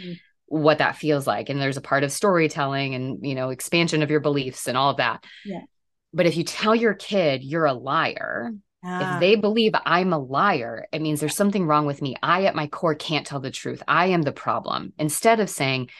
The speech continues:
Speaker 2: "In this moment, the action is that you lied." And so
Speaker 1: Mm-hmm.
Speaker 2: this really starts to differentiate between shame and guilt. Some people are like, "Well, shame could be helpful. It's, you know, you feel bad because you're not living in line with values."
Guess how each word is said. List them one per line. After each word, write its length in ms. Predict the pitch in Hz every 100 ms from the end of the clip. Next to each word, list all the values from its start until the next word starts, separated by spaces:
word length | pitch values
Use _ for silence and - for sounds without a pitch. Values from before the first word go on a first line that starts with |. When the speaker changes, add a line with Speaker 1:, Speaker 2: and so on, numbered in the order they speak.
| - _
Speaker 2:
"In 140 | - 175
this 160 | 156
moment, 480 | 143 143 170 160 135
the 180 | 139 147 _
action 800 | 190 214 233 - - 120 117 139
is 140 | - 139
that 180 | 120 127
you 120 | 113
lied." 500 | - 87 69 - - _ - -
And 280 | 208 208 214
so 80 | 254
Speaker 1:
Mm-hmm. 180 | 147 190
Speaker 2:
this 200 | 240 -
really 280 | 208 208 196
starts 380 | 190 165 143 -
to 100 | 156
differentiate 680 | 151 147 135 131 - 139 131
between 420 | 127 - 131 127
shame 420 | - - 143 135 123
and 160 | 117
guilt. 340 | 123 120 196 -
Some 120 | 143
people 180 | 143 139
are 40 |
like, 80 | 139
"Well, 60 | 151
shame 260 | - 143
could 160 | 143 -
be 100 | 196
helpful. 500 | 202 254 214 147 123
It's, 220 | 123 - - - - -
you 100 | 147
know, 60 | 143
you 160 | 156
feel 240 | 156 175 165
bad 360 | 202 214 160
because 260 | 143 143 135
you're 100 | 135
not 200 | 131 -
living 240 | 143 151
in 100 | 160
line 220 | 156 160
with 160 | 165 156
values." 640 | 156 180 208 131 113 -